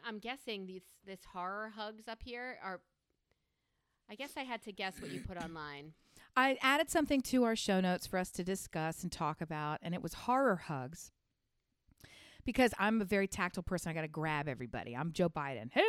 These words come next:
Speaker 2: I'm Joe, Joe Biden." So I gotta grab everybody all the time. And I try to be aware that that's not appropriate, but most of the time I don't really care. And I, you know, because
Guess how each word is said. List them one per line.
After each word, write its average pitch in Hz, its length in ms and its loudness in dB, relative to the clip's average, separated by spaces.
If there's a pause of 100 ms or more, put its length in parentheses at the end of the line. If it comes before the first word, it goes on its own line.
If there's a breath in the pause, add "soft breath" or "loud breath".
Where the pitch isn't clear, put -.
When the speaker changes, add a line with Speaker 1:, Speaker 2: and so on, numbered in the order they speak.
Speaker 2:
I'm 349 140 0
Joe, 359 240 6 (100)
Joe 311 180 2
Biden." 339 360 4 (160)
So 196 80 0
I 190 40 2
gotta 190 140 4
grab 208 320 6
everybody 214 240 4
all 196 100 6
the 208 60 2
time. 175 460 -4 (500 soft breath)
And 185 460 0 (340)
I 180 120 4 (180)
try 427 560 2
to 247 80 -6
be 196 160 2
aware 160 560 0 (260 soft breath)
that - 140 -6
that's 185 260 2
not 170 160 2
appropriate, 156 560 -2 (100)
but 247 120 0 (180)
most 427 160 0
of - 60 -10
the 302 80 -4
time 196 240 0
I 165 40 0
don't 160 160 0
really 139 240 -4
care. - 440 -12
And 180 100 -4
I, 175 140 -4 (100)
you 190 140 0
know, 170 100 0
because 180 400 0